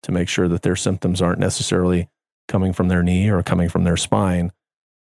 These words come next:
And then creating a, a good, accurate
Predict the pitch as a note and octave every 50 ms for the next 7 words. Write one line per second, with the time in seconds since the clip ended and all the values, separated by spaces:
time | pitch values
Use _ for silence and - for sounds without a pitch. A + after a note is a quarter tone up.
0 | _ _ _ _ - G#2 G2+ G#2 G2+ F#2+ F#2 G2 A2 B2 - - - - A#2 A2
1 | G2+ F2+ F2+ F2 E2+ F2 D2+ - G2 F#2+ F#2 G#2+ A2 G2 E2+ - - F#2+ F#2+ -
2 | - F#2 F2 D#2+